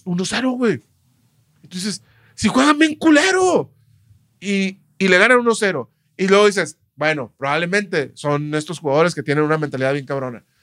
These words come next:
Te cambian los jugadores, te cambian el técnico, y luego puede llegar el Manchester City con sus superestrellas y quedan campeones, güey. Entonces, ha-,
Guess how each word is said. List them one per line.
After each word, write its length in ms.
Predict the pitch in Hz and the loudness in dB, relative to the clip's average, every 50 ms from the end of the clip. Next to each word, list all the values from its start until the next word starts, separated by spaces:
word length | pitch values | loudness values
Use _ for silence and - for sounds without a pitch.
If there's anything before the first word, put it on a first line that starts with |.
| _ _ - | _ _ -8
Te 100 | 202 185 | -4 0
cambian 240 | 226 233 269 269 262 | 2 4 4 4 4
los 140 | 247 220 - | 4 2 2
jugadores, 520 | 202 202 175 175 185 165 139 120 - _ _ _ _ _ _ _ _ _ _ _ _ | 4 4 6 6 4 2 0 -4 -10 _ _ _ _ _ _ _ _ _ _ _ _
te 100 | - 165 151 | -8 -4 -2
cambian 240 | 220 226 254 247 226 | 0 2 4 4 2
el 80 | 208 190 | 2 2
técnico, 500 | 254 269 277 285 294 302 302 285 - _ _ _ _ _ _ _ _ _ _ - | 0 -2 -2 -2 -8 -8 -10 -14 -14 _ _ _ _ _ _ _ _ _ _ -8
y 60 | 170 | -6
luego 360 | 165 170 190 208 220 214 214 | -2 0 2 2 2 2 0
puede 240 | 190 202 208 214 202 | 2 2 2 4 4
llegar 380 | 180 170 170 180 175 202 - - | 2 2 2 2 2 2 -2 -4
el 160 | 147 143 143 | -6 -6 -2
Manchester 500 | 147 175 214 226 214 220 190 - 151 135 | 0 0 0 0 -2 -8 -14 -14 -14 -10
City 460 | - 269 302 302 302 311 311 302 - _ _ _ _ _ _ _ _ _ _ _ _ _ _ _ _ _ _ _ _ _ - | -4 -2 -2 -2 -2 -6 -10 -12 -16 _ _ _ _ _ _ _ _ _ _ _ _ _ _ _ _ _ _ _ _ _ -6
con 360 | - 165 165 156 156 156 151 | -2 -2 -2 -2 -2 -6 -10
sus 200 | - - 170 156 | -10 -10 -8 -8
superestrellas 960 | 131 160 156 156 160 151 143 143 127 - 220 247 277 294 294 294 285 - - _ _ _ _ _ _ _ _ _ _ _ _ _ _ _ - | -8 -10 -6 -2 -2 0 0 -2 -2 0 2 2 2 2 0 -2 -4 -8 -12 _ _ _ _ _ _ _ _ _ _ _ _ _ _ _ -14
y 80 | - 180 | -8 -2
quedan 240 | - 294 285 285 233 | 0 0 0 0 0
campeones, 600 | 262 240 220 214 269 285 294 285 247 226 185 160 | 0 -2 0 2 0 0 2 0 -2 -4 -4 -6
güey. 180 | 131 117 98 _ _ _ _ _ _ _ _ | -12 -14 -16 _ _ _ _ _ _ _ _
Entonces, 540 | - 175 170 196 190 190 196 240 233 - - - _ _ _ _ | -10 -8 -4 -4 -4 -4 -4 -6 -6 -8 -12 -18 _ _ _ _
ha-, 160 | - 170 170 | -4 -4 -2